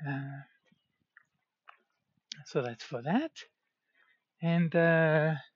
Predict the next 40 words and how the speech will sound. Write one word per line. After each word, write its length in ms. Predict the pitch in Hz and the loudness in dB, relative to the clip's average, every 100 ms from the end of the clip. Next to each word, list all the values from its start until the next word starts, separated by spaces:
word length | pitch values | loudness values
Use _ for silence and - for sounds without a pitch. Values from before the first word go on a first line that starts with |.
| _ _ _ _ _ _ _ _ _ _ _ - | _ _ _ _ _ _ _ _ _ _ _ 2
on 120 | 190 | 6
the 100 | 208 | 6
screen, 600 | - - - 277 302 269 | 4 -2 0 4 6 8
I 60 | 214 | 6
guess 280 | 226 294 - | 4 2 4
I 60 | |
haven't 260 | 254 226 185 | 2 4 2
talked 300 | 240 269 - | 2 0 0
about 320 | 143 160 151 | 0 0 2
that 200 | 165 151 | 0 0
in 80 | 151 | -2
a 60 | 147 | -4
few 220 | - 160 | -4 0
days. 360 | 151 202 220 - _ _ _ | 4 4 4 -4 _ _ _
I've 220 | 208 214 247 | 4 4 6
watched 300 | 233 - 175 | 2 2 -4
a 40 | |
few 200 | - 175 | 2 2
things. 560 | - 175 175 196 202 _ _ _ _ _ _ _ - | 4 2 4 2 -2 _ _ _ _ _ _ _ 0
Uh, 40 | 160 160 160 156 165 | 4 6 6 4 2
I 40 | |
tried, 480 | - - 202 196 196 | 2 8 10 10 8
like, 320 | 165 160 165 - | 8 8 6 6
uh, 160 | 165 151 | 6 8
"Welcome 380 | 190 - 208 190 | 6 6 4 4
to 120 | 175 | 0
the 100 | 170 | -2
South." 440 | - 110 214 226 202 | 2 2 4 2 -2
I 60 | |
think 280 | - 220 202 | -2 0 0
it's, 340 | 214 - - - - 220 202 | -4 -14 -20 -20 -10 -6 -2
was, 300 | 208 - - | -2 -4 -6
will 220 | 196 190 | -2 2
be 120 | 196 | 4
the 60 | 190 | 2
translation 640 | - 190 170 196 190 202 | 2 -2 -2 -2 0 -2
from 160 | - 175 | -2 -2
an 80 | 175 | -2
Italian 360 | 156 175 165 | 2 2 2
movie, 440 | 151 175 170 180 | 2 2 4 4